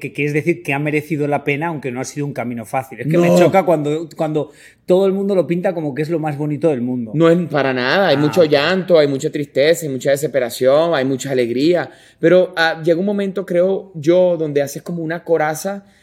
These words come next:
Speaker 2: y, y es-, eso, esa vaina te, te invita a disfrutar también los momentos de, de, de caída.
Speaker 1: Ok, entonces,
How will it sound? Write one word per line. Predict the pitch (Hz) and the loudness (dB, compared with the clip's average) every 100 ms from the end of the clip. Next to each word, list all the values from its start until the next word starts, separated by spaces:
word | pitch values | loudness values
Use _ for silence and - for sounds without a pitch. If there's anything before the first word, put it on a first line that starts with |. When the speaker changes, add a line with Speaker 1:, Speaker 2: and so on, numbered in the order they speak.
| _ - | _ -10
Speaker 2:
y, | 165 160 156 - | -6 -6 -8 -10
y | 160 147 135 127 | -10 -10 -12 -6
es-, | 156 143 - | -6 -6 -6
eso, | 160 185 | -6 -4
esa | 160 - | -6 -4
vaina | 165 180 190 | -4 -4 -4
te, | 190 151 | -4 -8
te | - 160 | -6 -6
invita | 143 135 165 160 208 220 | -6 -6 -6 -4 -4 -4
a | 170 | -4
disfrutar | 151 147 139 131 143 | -4 -6 -6 -6 -6
también | 165 185 | -8 -4
los | 196 | -4
momentos | 170 143 143 170 175 | -4 -6 -8 -8 -2
de, | 160 139 131 - - | 0 0 -4 -8 -14
de, | 127 131 123 120 - | -8 -6 -6 -10 -14
de | - 110 | -12 -10
caída. | 110 143 247 131 - _ _ _ _ _ _ | -4 -4 -4 -8 -10 _ _ _ _ _ _
Speaker 1:
Ok, | 151 - | -14 -10
entonces, | 135 120 120 147 143 143 - - | -8 -8 -6 -6 -4 -8 -10 -20